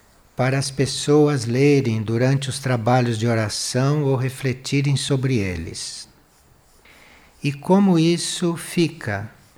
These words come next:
diante da proposta da oração ser espontânea? E haver liberdade criativa nesse trabalho.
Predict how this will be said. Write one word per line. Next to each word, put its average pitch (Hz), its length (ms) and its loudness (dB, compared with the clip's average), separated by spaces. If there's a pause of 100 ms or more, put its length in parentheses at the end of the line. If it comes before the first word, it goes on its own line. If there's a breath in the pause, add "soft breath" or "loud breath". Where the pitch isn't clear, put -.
(380 soft breath)
diante 143 440 0
da 131 120 0
proposta 135 1160 -2 (160)
da 131 160 -2
oração 139 680 0
ser 135 320 -2
espontânea? 123 1160 -2 (800 soft breath)
E 113 120 -2
haver 127 440 0
liberdade 131 960 0
criativa 131 920 -2
nesse 120 300 -2
trabalho. 98 800 -6